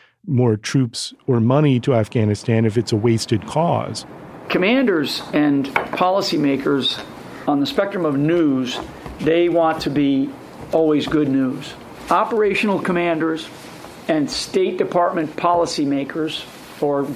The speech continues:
Speaker 2: Department of Defense policymakers, they are going to be inherently rosy in their assessments and be unaccepting of hard-hitting intelligence.
Speaker 1: And yet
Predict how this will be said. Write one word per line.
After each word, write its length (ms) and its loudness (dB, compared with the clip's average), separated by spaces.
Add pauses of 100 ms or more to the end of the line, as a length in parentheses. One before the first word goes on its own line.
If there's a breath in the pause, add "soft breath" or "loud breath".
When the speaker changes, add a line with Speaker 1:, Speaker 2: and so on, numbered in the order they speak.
Speaker 2:
Department 460 0
of 100 0
Defense 380 -2
policymakers, 880 -4 (640 loud breath)
they 160 0
are 140 2
going 280 -2
to 100 -8
be 140 -2
inherently 760 -2 (480)
rosy 720 2
in 120 0
their 160 2
assessments 720 -6 (400 loud breath)
and 200 -2
be 300 -2
unaccepting 840 -4 (1000 loud breath)
of 140 -8
hard-hitting 580 0
intelligence. 760 -6 (460)
Speaker 1:
And 420 4 (600 loud breath)
yet 240 2